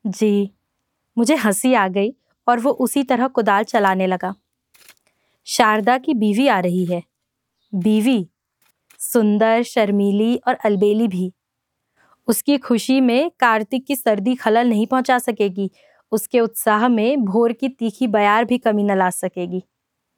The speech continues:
क्षण भर रुककर मैंने फिर पूछा,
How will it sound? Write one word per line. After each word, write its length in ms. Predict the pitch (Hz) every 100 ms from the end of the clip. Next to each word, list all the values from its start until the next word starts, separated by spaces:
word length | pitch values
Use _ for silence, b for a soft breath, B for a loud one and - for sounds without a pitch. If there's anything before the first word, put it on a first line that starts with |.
| _ _ _ _ _ _ _
क्षण 280 | - 302 294
भर 160 | 349
रुककर 360 | 285 254 - 285
मैंने 220 | 269 277
फिर 220 | - 226
पूछा, 400 | 208 185 - 180